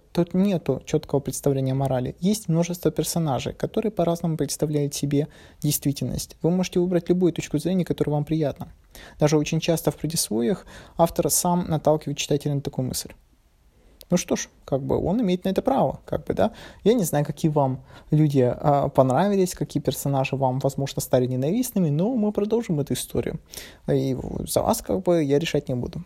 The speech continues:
<laughs> Вот, грубо говоря, так. Конечно, это такая, а, точка зрения, которая мало совпадает, возможно, с, а, более жесткой системой ценностей, как,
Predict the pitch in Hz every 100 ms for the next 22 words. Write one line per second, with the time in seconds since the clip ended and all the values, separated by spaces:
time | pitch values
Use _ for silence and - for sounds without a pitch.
0 | - - - - - - - 185 160 175
1 | 165 170 160 151 151 - - - 180 277
2 | - 165 - 165 156 175 160 135 131 -
3 | - - - - 143 156 - - - 156
4 | 139 127 - 139 127 135 147 123 135 -
5 | 143 131 120 131 139 127 123 117 98 -
6 | - 139 - - - 143 147 131 131 208
7 | 254 - - - 147 139 - 131 123 -
8 | - -